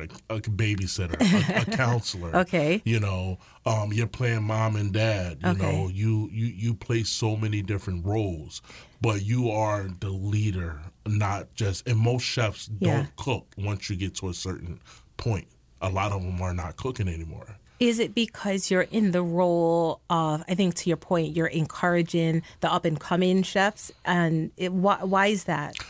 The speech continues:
Speaker 1: Well, because you are mostly overseeing.
Speaker 2: Oh.
Speaker 1: Making sure operations are going the way it's supposed to.
Speaker 2: Mm.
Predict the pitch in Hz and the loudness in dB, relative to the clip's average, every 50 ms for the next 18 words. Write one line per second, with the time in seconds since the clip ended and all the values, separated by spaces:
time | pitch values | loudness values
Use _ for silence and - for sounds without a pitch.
0 | - - - _ _ - 123 123 120 113 120 113 - 131 113 107 95 98 110 131 | -16 -20 -20 _ _ 2 2 2 4 2 0 0 2 0 0 0 0 -2 0 0
1 | 143 139 131 123 107 117 117 113 110 107 104 101 101 98 95 - - _ _ _ | 2 2 2 0 0 0 0 0 0 0 -2 -4 -4 -6 -8 -10 -14 _ _ _
2 | _ _ _ _ _ _ - 127 127 123 123 127 123 - 113 113 110 104 101 98 | _ _ _ _ _ _ -2 0 0 2 2 0 -2 -2 -2 -2 -2 -2 -2 -6
3 | - - 113 117 113 107 101 - - - 110 104 95 85 80 82 - - - 180 | -6 -6 -4 -4 -2 -2 -4 -4 -4 -4 -4 -4 -4 -6 -8 -12 -14 -6 -2 0
4 | 175 185 185 175 165 151 147 151 151 151 143 - _ - _ _ _ _ _ _ | 0 2 0 0 0 0 -2 -4 -4 -6 -8 -10 _ -20 _ _ _ _ _ _
5 | - 107 107 107 107 - 110 98 - - - 117 107 107 101 95 92 90 80 - | -2 0 0 0 0 -2 -4 -6 -6 -4 -2 -2 0 0 -2 -4 -6 -8 -10 -12
6 | _ _ _ _ _ _ _ _ _ _ - - - - - - - 92 101 110 | _ _ _ _ _ _ _ _ _ _ -20 -20 -20 -20 -20 -8 -4 -2 -2 -2
7 | - 104 104 101 104 101 95 - - 95 95 90 92 92 92 92 92 92 92 92 | -2 -2 -2 -2 -2 -2 -4 -4 -6 -4 -4 -4 -4 -2 -2 -2 -2 -2 -2 -2
8 | 87 90 90 85 85 - - - - 113 107 101 - - 76 - - 190 202 185 | -2 -4 -4 -6 -6 -8 -6 -4 -2 -2 -2 -2 -6 -10 -14 -4 0 2 2 4
9 | 165 147 143 156 156 147 | 2 2 0 -2 -4 -6